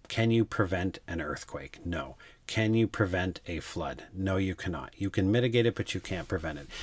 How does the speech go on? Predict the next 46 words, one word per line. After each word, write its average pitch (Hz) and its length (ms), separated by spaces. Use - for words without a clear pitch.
It 104 80
is 104 100
similar 151 380
if 117 120
you've 107 140
ever 117 180
worked 113 300
in 98 100
a 87 60
bank 82 420
or 82 80
work 95 300
with - 200
a 82 40
bank. - 440
The 90 60
bank 120 420
goes 104 320
through 104 240
work 101 400
emails 85 560
and 82 140
looks 101 240
for 110 140
the 95 100
word 85 320
guarantee, 80 520
because 78 320
nothing 110 320
in 123 120
a 104 40
bank's 92 380
industry 90 440
is 82 120
guaranteed. 82 640
So 78 120
any 113 240
employee 104 520
that 80 220
uses 82 360
guar-, 82 400
the 92 100
word 90 300
guarantee 85 600
in 170 140
communications, 151 1000